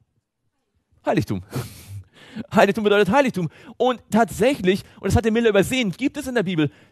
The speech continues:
eine Reinigung des Heiligtums. Schon im Alten Testament wurde nämlich einmal am Jahr, wie oft? Einmal am Jahr, am zehnten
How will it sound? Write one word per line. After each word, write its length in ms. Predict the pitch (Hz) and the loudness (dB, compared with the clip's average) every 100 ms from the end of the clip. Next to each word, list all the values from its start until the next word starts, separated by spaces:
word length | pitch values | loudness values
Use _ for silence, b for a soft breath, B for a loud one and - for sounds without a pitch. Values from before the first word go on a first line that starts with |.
| b | b
eine 340 | 185 175 135 | 2 2 2
Reinigung 580 | 135 165 160 147 143 127 b b | 2 2 0 -2 -4 -6 b b
des 220 | 147 - | -6 -4
Heiligtums. 420 | 156 156 135 135 120 | -2 -2 -2 -6 -6
Schon 140 | 202 | -6
im 80 | 196 | -2
Alten 240 | 196 240 | -2 -2
Testament 460 | 233 190 240 262 - b b - | -2 -2 0 -2 -4 b b -10
wurde 320 | 143 226 214 | -4 -2 0
nämlich 380 | 190 175 - - _ | 2 0 -2 -8 _
einmal 920 | 147 208 247 254 233 233 233 233 233 226 B - - | -2 0 -2 -4 -2 -2 0 0 0 -4 B -14 -6
am 180 | 175 156 | -2 0
Jahr, 180 | 113 | 0
wie 120 | 127 190 | 0 -2
oft? 260 | - - _ _ _ _ _ _ _ _ _ _ _ | -4 -10 _ _ _ _ _ _ _ _ _ _ _
Einmal 260 | 143 233 262 | 0 4 2
am 80 | 240 | 4
Jahr, 240 | 165 175 | 4 2
am 300 | 143 151 151 - _ _ | 2 0 -2 -12 _ _
zehnten 920 | - - - 247 277 247 240 240 240 | -14 -8 -2 -2 -2 -10 -10 -8 -10